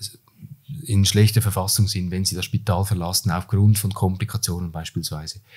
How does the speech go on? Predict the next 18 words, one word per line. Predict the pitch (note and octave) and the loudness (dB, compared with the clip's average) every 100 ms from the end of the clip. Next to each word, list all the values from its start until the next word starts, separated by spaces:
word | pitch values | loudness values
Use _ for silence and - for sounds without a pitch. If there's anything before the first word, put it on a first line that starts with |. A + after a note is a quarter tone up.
| - - | -20 0
Das | G#2 | 2
ist | - | 6
schon | G2+ | 6
eine | F#2+ - | 6 2
andere | F2+ F#2+ F2 | -4 -4 -6
Geschichte. | - E2+ D#2+ - - A2 _ _ - _ | -6 -6 -8 -10 -16 -18 _ _ -20 _
Aber | G2+ G2+ | 2 2
trotzdem | - A2 A#2 - A#2 A#2 - - _ | 6 6 6 6 6 6 2 -20 _
kann | - G2 | 0 2
schon | G2+ G#2 | 4 2
sagen, | G#2 F#2+ | 2 0
es | D2+ E2+ | 0 -2
stört | - - G2 A2 A#2 - - _ | -2 2 6 6 4 -4 -10 _
bis | - G#2 G#2 | 6 6 6
belastet, | G2 F2 F2 - - G#2 - _ _ _ - | 0 0 0 2 2 2 -2 _ _ _ -10
wenn | - - G2 F#2 F#2+ F#2+ - _ _ - - _ _ _ _ _ _ _ _ _ - | -6 2 2 4 2 -2 -10 _ _ -20 -20 _ _ _ _ _ _ _ _ _ 0
das | - - | 2 4
Ziel | - G2+ G#2 G2+ | 6 6 6 4